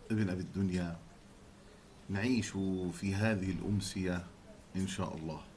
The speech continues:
وكما تعلمون، فقد أكرمنا الله عز وجل ودرسنا وقرأنا كثيراً من كتب ابن أبي الدنيا. وكتاب الجوع هذا شيء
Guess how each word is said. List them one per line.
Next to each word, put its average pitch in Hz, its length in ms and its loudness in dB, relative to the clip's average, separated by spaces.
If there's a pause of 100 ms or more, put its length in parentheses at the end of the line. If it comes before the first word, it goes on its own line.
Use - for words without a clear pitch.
(1300)
وكما 117 340 2
تعلمون، 104 800 0 (460)
فقد 110 280 0
أكرمنا 101 500 2
الله 92 240 0
عز 92 240 0
وجل 98 520 0 (1300)
ودرسنا 95 920 0 (540)
وقرأنا 95 1000 0 (440)
كثيراً 98 460 2
من 90 200 2
كتب 98 460 0
ابن 95 240 0
أبي 80 160 -6
الدنيا. - 420 -10 (1400)
وكتاب 139 420 -2
الجوع 127 640 -2 (760)
هذا 110 360 0
شيء 110 420 0